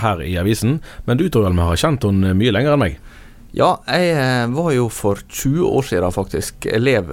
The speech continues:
Speaker 2: ved det som nå heter Bildøy Bibelskole, som, eh, ligger på, eh, Sotra, litt vest for Bergen,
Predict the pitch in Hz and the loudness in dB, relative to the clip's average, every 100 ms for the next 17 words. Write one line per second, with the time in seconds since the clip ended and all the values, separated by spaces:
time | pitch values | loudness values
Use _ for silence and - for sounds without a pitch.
0 | 98 104 101 90 95 117 117 104 101 104 | -4 0 2 2 0 -2 -2 -2 0 0
1 | 98 - 104 101 110 127 110 - 123 101 | -2 -2 -2 0 -2 0 -2 -2 -2 -2
2 | 87 - 98 95 151 - - - - 120 | -4 -4 0 0 -2 -8 -20 -18 -6 -2
3 | 107 98 87 82 101 120 90 80 - 95 | 0 0 -2 -2 -2 -2 -2 -4 -2 0
4 | 90 87 90 87 80 85 - 123 - 95 | 2 2 0 -2 -2 -4 -2 -4 -2 -2
5 | 80 80 85 113 - 120 - 92 117 107 | 0 0 0 -2 -2 -6 -4 -2 -2 0
6 | 104 160 | -2 -4